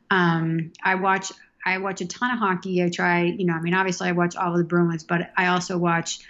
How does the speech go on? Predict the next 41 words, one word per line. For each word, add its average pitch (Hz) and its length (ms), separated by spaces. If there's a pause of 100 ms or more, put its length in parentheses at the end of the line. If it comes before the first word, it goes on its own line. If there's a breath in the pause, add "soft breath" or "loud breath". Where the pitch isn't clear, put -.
(320 loud breath)
a 190 80
lot 175 280
of 175 80 (100)
other, 175 720
you 190 140
know, 165 220
other 175 200
games 175 460
and 220 120
stuff 240 300
just, - 400
just 180 200
'cause 170 100
I 165 80
love 165 300
the 156 60
game. 170 500 (640 loud breath)
And 165 560 (200)
I 220 80
don't 196 100
know. 165 80
I 156 80
mean, 170 160
I 175 80
personally 175 500
think 165 280
that 160 200
I'm 180 180
okay 185 280
with, 165 340
you 160 100
know, 156 340
the 180 100
choices 170 400
that 160 200
they 160 140
made 165 340
during 160 280
that 156 180
draft. 160 420
So, 165 380